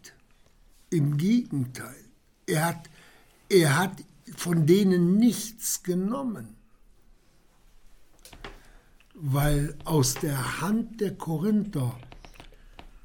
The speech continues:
kam etwas <laughs> raus, das war der ganze Geiz, der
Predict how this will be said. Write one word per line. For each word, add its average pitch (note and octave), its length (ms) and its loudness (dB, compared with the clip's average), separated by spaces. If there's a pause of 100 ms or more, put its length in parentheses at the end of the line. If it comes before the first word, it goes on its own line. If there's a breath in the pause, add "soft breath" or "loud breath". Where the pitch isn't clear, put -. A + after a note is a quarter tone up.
(160 loud breath)
kam D#3 380 -2
etwas D#3 760 -4 (1000)
<laughs> - 1120 -10
raus, C#3+ 800 0
das C3+ 220 -4
war C#3 180 -4
der B2 220 -6
ganze B2+ 540 -8 (600 soft breath)
Geiz, - 1000 -8 (1160)
der - 120 -14